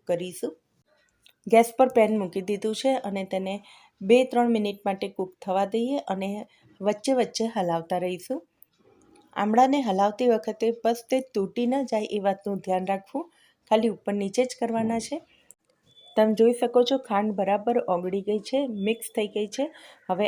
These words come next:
આમળાની ઢાંકીને તેને કૂક થવા દઈશું. એક બે મિનિટ માટે કૂક થઈ ત્યારબાદ તમે જોઈ શકો છો, ચાસણી ધીરે ધીરે થોડી ઘાટી થવા લાગી છે. હજુ ચાસણીને એક બે મિનિટ માટે કૂક થવા દઈશું,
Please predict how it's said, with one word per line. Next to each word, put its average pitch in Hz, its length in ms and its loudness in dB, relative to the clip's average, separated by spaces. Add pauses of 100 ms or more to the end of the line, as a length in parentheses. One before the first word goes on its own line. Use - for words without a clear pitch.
આમળાની 240 560 0 (320)
ઢાંકીને 202 560 -4 (100)
તેને 202 220 -6
કૂક 196 320 -10
થવા 196 260 0
દઈશું. 208 320 -6 (360)
એક 254 160 0 (100)
બે 254 80 0 (340)
મિનિટ 214 320 -4
માટે 208 240 -6
કૂક 196 240 -14 (120)
થઈ 254 200 -4 (120)
ત્યારબાદ 196 420 -4
તમે 208 220 -6
જોઈ 202 200 -6
શકો 226 240 -4
છો, 262 160 -6 (440)
ચાસણી 220 460 2
ધીરે 185 240 -2 (100)
ધીરે 233 200 0 (100)
થોડી 226 240 0 (100)
ઘાટી 185 360 -2
થવા 202 200 0
લાગી 202 380 -4
છે. 311 100 -10 (920)
હજુ 208 240 2 (280)
ચાસણીને 214 560 2 (220)
એક 240 100 -4 (100)
બે 247 120 2
મિનિટ 214 380 -2
માટે 202 200 -4
કૂક 190 220 -6 (100)
થવા 185 280 -2
દઈશું, 202 280 -6